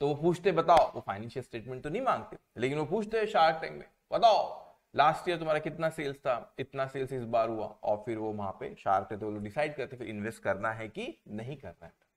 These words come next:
तो आप पहले वो कंपेयर तो करोगे ना, परफॉर्मेंस कैसा है, तो डिसाइड करोगे कि इन्वेस्ट करना है कि इन्वेस्ट नहीं करना है। तो इसलिए comparability of financial statement बड़ी इंपॉर्टेंट होती है हमारे लिए,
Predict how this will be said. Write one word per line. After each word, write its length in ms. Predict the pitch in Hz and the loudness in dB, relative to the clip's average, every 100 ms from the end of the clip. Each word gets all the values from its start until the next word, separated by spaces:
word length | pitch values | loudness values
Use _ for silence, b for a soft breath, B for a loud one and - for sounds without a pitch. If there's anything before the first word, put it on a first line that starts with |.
| _ b b b | _ b b b
तो 60 | 269 | 0
आप 360 | 185 214 - 202 | 4 4 4 4
पहले 200 | 196 226 | 2 2
वो 180 | 190 | 0
कंपेयर 500 | 196 185 170 247 285 | 2 2 2 6 6
तो 100 | 285 | 6
करोगे 300 | 240 226 226 | 2 2 0
ना, 80 | 320 | -2
परफॉर्मेंस 560 | 392 247 240 233 262 247 | 0 0 2 0 -2 -4
कैसा 300 | 214 202 - | -4 -4 -8
है, 60 | - _ _ _ _ | -18 _ _ _ _
तो 220 | - 311 | 6 8
डिसाइड 460 | 294 285 285 277 277 | 8 6 4 4 4
करोगे 320 | 262 262 240 | 2 0 -4
कि 80 | 247 | -2
इन्वेस्ट 420 | 208 202 208 208 | 0 0 0 2
करना 300 | 170 170 214 | 2 2 2
है 200 | 202 196 | 0 -2
कि 140 | 202 | -4
इन्वेस्ट 540 | 160 143 190 285 - _ _ - | -6 -2 -2 -4 -10 _ _ -14
नहीं 280 | 104 110 123 | -10 -8 -10
करना 300 | - - - | -10 -12 -14
है। 80 | - _ _ _ _ - | -20 _ _ _ _ -4
तो 400 | 170 - - _ - | -2 -4 -12 _ -16
इसलिए 380 | 117 - 185 196 | -12 -2 -2 0
comparability 720 | 107 104 123 123 160 180 180 | -4 0 2 4 4 0 0
of 60 | 185 | -2
financial 440 | 185 123 135 - | -2 -4 -4 -10
statement 360 | 143 143 123 160 | -12 -10 -10 -10
बड़ी 180 | 139 185 | -6 -6
इंपॉर्टेंट 520 | 165 120 117 139 143 | -6 -4 -2 -2 -4
होती 200 | 131 131 | -4 -4
है 40 | |
हमारे 260 | 113 95 95 | -6 -6 -6
लिए, 140 | 101 | -10